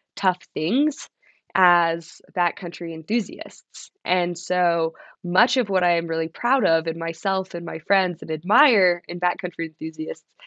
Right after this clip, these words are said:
is that ability, is that ability to not just take the easy way out, but sort of be like, "Ugh, I don't wanna do this right now," swallow that and go do it anyways.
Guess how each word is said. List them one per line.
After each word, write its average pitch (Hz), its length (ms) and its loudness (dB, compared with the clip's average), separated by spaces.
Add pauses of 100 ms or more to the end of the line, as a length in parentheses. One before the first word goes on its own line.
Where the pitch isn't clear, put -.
(160)
is 302 200 4
that 196 160 8
ability, 226 520 2
is - 120 -8
that 185 140 0
ability 175 600 0 (280)
to 175 720 4
not 202 300 4
just - 180 -4
take 180 200 -2
the 151 100 -2
easy 165 240 -4
way 160 180 0
out, 175 400 6 (300)
but 180 220 2
sort 180 240 2
of 170 160 0
be 175 120 0
like, 160 280 0
"Ugh, 170 200 2 (160)
I 170 80 -4
don't 160 220 -4
wanna 185 200 -4
do - 160 -10
this - 200 -8
right 214 180 -2
now," 269 400 -2 (120)
swallow 165 540 0
that 240 320 2 (100)
and 175 160 -4
go 165 160 0
do 185 180 -4
it 190 160 -4
anyways. - 640 -8